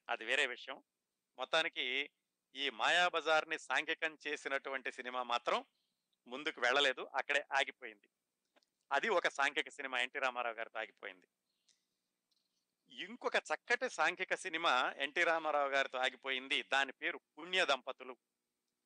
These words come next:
క్రిందటి వారం కార్యక్రమం చివరిలో మీకు ఒక విషయం చెప్పాను, మిథునం లాంటి సినిమాలో ఎన్టీ రామారావు గారు నటిద్దాం అనుకున్నారు కానీ నటించలేకపోయారు, ఆ సినిమా నిర్మాణం జరగలేదు అని.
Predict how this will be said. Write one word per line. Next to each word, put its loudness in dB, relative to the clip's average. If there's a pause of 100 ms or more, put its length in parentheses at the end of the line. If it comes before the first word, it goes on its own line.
(240)
క్రిందటి 0
వారం 4
కార్యక్రమం 2
చివరిలో 0
మీకు -4
ఒక -2
విషయం 0
చెప్పాను, 0 (840)
మిథునం 0
లాంటి 2
సినిమాలో 2
ఎన్టీ 2
రామారావు 4
గారు 2
నటిద్దాం 2
అనుకున్నారు -2
కానీ 2
నటించలేకపోయారు, 0
ఆ 2
సినిమా -4
నిర్మాణం 0
జరగలేదు 0
అని. -8